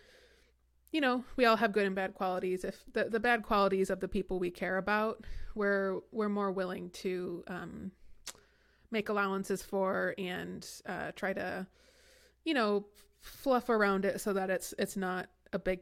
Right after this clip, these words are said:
that big of a deal. I, I think they know what kind of person Chris is. They don't, they don't need to be told by anybody what,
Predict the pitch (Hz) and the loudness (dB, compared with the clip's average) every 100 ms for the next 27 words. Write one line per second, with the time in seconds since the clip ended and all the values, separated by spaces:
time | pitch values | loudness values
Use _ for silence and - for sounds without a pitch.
0 | - 214 - 190 185 196 185 185 - 240 | -4 -4 -2 -4 -2 -4 -4 -4 -2 -4
1 | 240 277 339 330 339 311 302 294 208 - | -2 -2 -2 -2 0 0 2 2 0 0
2 | 190 175 180 - 185 - 180 - 165 185 | -4 -2 -4 -6 -12 -10 -10 -8 -8 -6
3 | - 233 240 220 - - - - - - | -4 -2 0 -2 -6 -14 -18 -16 -16 -16
4 | - - - 262 269 247 233 214 208 - | -16 -14 6 8 8 4 0 0 -2 -4
5 | 196 185 180 175 - 170 170 - | -4 -4 -6 -10 -10 -10 -8 -8